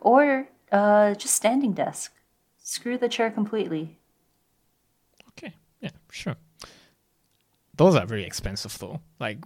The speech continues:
Speaker 2: a standing
Speaker 1: <laughs>
Speaker 2: desk costs way too much for me to afford.
Speaker 1: True.
Speaker 2: <laughs> Uh,
Speaker 1: Um,
Speaker 2: last question.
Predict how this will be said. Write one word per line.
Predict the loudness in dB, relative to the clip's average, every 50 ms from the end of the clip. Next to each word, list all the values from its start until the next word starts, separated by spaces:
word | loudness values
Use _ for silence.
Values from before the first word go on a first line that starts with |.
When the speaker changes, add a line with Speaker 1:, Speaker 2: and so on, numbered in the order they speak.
| -16 -10
Speaker 2:
a | -8 -4
standing | 0 0 2 4 4 4 4 2 0
Speaker 1:
<laughs> | 0
Speaker 2:
desk | -4 -4 -4 -6 -10 -10
costs | -4 -2 -2 -2 -2 -6 -10 -4
way | -2 -2 -2
too | -2 -4 -8
much | -10 -10 -10 -10
for | -10 -8
me | -8 -10 -10
to | -10 -12 -14
afford. | -14 -12 -12 -12 -12 -12 -12 -14 -18 _ _ _ _ _ _ _ _ _ _ _ _ _ _ _ _ _ _
Speaker 1:
True. | -10 -10 -8 -8 -8 -10 -12 _ _ _ _ _ _ _ _ _ _ _ -18
Speaker 2:
<laughs> | -16 -16 -16 -18 -20 _ _ _ -18 -18 -18 -18 -20 _ _ _ _ -8
Uh, | -6 -4 -4 -2 -4 -4 -2 0
Speaker 1:
Um, | 4
Speaker 2:
last | 6 6 6 4 2 -4
question. | -6 -6 -6 -6 -12 -16 -18 -20